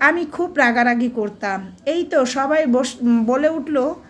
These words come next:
"আসলে যতই খালা হোক, সৎ মা তো সতই মা।" আসলে এটাই কি বাস্তব? আপন সন্তানকেও কিন্তু মা অনেক মারামারি, মারেন, কাটেন, কিন্তু তা নিয়ে কিন্তু কোনো কথা হয় না।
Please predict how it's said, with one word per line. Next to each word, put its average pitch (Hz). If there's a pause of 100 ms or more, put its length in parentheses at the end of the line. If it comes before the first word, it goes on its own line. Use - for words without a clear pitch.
(340)
"আসলে 339
যতই 247
খালা 254
হোক, 233
সৎ 226
মা 302
তো 370
সতই 240
মা।" 180 (680)
আসলে 339
এটাই 294
কি -
বাস্তব? 262 (100)
আপন 285
সন্তানকেও 285
কিন্তু 311
মা 247
অনেক 269
মারামারি, 214
মারেন, 214
কাটেন, 226
কিন্তু 302 (400)
তা 285
নিয়ে 311
কিন্তু 311
কোনো 254
কথা 233
হয় 214
না। 180